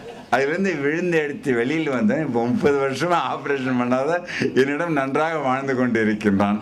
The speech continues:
அந்த நோயாளியும். ஒரு நண்பர் கடை-, இப்போ சமயத்துல ஓ, தொண்ணூறு லட்சத்துக்கு,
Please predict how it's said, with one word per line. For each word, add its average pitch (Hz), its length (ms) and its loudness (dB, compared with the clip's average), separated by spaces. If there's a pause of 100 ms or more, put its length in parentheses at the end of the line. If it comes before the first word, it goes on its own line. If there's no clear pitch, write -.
(160)
அந்த 107 200 2
நோயாளியும். 104 640 0 (1900)
ஒரு 185 140 0
நண்பர் 208 440 -2
கடை-, 147 400 -4
இப்போ 123 200 -2
சமயத்துல 139 760 -2 (340)
ஓ, 107 180 -2
தொண்ணூறு 196 520 0
லட்சத்துக்கு, 143 880 -4